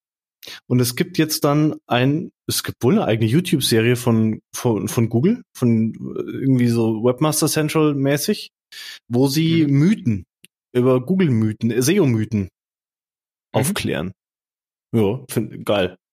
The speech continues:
Speaker 1: Da bin
Speaker 2: Aufklären
Speaker 1: ich gespannt
Speaker 2: wollen.
Speaker 1: drauf.
Speaker 2: Also es war der Teaser bisher, ne? Nur
Speaker 1: Sie
Speaker 2: der
Speaker 1: wollen,
Speaker 2: Teaser.
Speaker 1: sie werden,
Speaker 2: Sie
Speaker 1: so wie ich
Speaker 2: wollen,
Speaker 1: Google
Speaker 2: genau.
Speaker 1: kenne, werden sie es auch.
Speaker 2: Ja.
Speaker 1: Also,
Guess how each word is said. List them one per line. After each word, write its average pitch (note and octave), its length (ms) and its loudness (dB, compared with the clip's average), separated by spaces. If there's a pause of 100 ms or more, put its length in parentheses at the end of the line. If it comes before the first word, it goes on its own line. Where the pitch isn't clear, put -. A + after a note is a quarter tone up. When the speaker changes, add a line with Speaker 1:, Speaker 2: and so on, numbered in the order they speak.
(280)
Speaker 1:
Da - 80 0
bin - 60 2
Speaker 2:
Aufklären C#3+ 260 0
Speaker 1:
ich C3 60 -4
gespannt C#3 180 4
Speaker 2:
wollen. G#2+ 120 2
Speaker 1:
drauf. A2+ 100 -2
Speaker 2:
Also A2+ 100 0
es A2+ 60 -6
war C3 80 -2
der C3 120 2
Teaser C#3 360 0
bisher, A#2 400 -8
ne? D#3+ 240 -8
Nur - 240 -8
Speaker 1:
Sie C3 80 2
Speaker 2:
der B2+ 80 0
Speaker 1:
wollen, D3 300 4
Speaker 2:
Teaser. A2+ 180 -6
Speaker 1:
sie B2 140 2
werden, C#3+ 240 2
Speaker 2:
Sie - 60 2
Speaker 1:
so C#3 140 2
wie C#3+ 60 4
ich - 60 -2
Speaker 2:
wollen, - 60 -4
Speaker 1:
Google C#3+ 180 2
Speaker 2:
genau. C3 100 2
Speaker 1:
kenne, B2+ 120 2
werden B2 220 2
sie G2+ 80 -2
es F#2 100 -6
auch. G2+ 280 -2 (340)
Speaker 2:
Ja. A#2+ 120 -2
Speaker 1:
Also, A#2 420 2